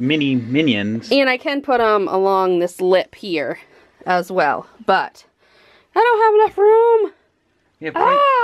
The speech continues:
Speaker 1: quite the Minion collection over here.
Speaker 2: Now, I have, I have to say, there's, um, with this banana bar,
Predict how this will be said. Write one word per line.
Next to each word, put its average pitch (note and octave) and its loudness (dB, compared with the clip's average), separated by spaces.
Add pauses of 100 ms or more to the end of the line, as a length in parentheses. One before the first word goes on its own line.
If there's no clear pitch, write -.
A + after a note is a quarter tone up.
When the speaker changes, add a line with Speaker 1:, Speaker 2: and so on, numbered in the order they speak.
Speaker 1:
quite A4 -8
the F3 -10
Minion F3+ -6
collection A2 -6
over G#2 -2
here. G#2 -2
Speaker 2:
Now, D4 2
I D4+ 0
have, F4 -2
I B3 -4
have D#4+ -2
to - -20
say, B3 -2 (100)
there's, B3+ -2
um, G3+ 0 (440)
with A3+ -2
this C#4 0
banana A3 0
bar, C#4 -2